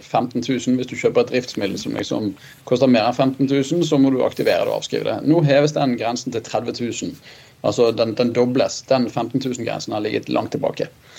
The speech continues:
Så det, det går egentlig på alle som erverver driftsmidler. Hvis du erverver den opp til tredve tusen, så kan du bare fradragsføre det direkte. Så det er for så vidt en, en, en stor endring, men, men en liten endring. Eh, kompetanseskatten, ikke sant,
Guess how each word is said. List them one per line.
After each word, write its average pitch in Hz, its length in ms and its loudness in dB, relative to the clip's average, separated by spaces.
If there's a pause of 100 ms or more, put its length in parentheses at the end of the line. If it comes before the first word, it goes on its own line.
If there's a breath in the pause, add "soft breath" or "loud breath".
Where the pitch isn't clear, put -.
(240 loud breath)
Så - 140 -2
det, 143 260 4
det 131 140 0
går 139 180 4
egentlig 113 220 -4
på 117 160 0
alle 127 160 2
som 107 400 -4
erverver 123 320 4
driftsmidler. 143 480 0
Hvis 156 160 -2
du 165 80 -4
erverver 135 320 2
den 131 160 -2
opp 131 160 -6
til 113 240 -2
tredve 127 240 0
tusen, 135 240 0
så 151 100 -4
kan 226 140 -2
du 202 80 -2
bare 135 160 2
fradragsføre - 540 -2
det - 80 -10
direkte. - 340 -8
Så 139 80 -8
det 165 160 4
er 143 380 2 (260 loud breath)
for - 160 -6
så 160 100 4
vidt - 160 2
en, - 220 -4
en, 104 160 -8
en 110 160 -8
stor 139 320 0 (100)
endring, 113 460 2
men, 117 160 -8 (160)
men 160 160 -4
en 220 160 2
liten 311 400 4
endring. 98 280 -6 (520 loud breath)
Eh, 170 240 6
kompetanseskatten, 214 880 0
ikke 131 80 -6
sant, 175 180 0